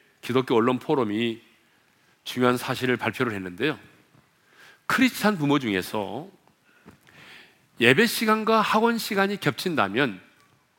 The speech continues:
어디를 보내겠느냐라고 물었습니다, 이 크리스찬 부모님들에게. 그랬더니 사십육 점 사 퍼센트가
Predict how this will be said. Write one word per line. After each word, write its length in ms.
어디를 440
보내겠느냐라고 1800
물었습니다, 640
이 100
크리스찬 340
부모님들에게. 760
그랬더니 640
사십육 800
점 260
사 180
퍼센트가 680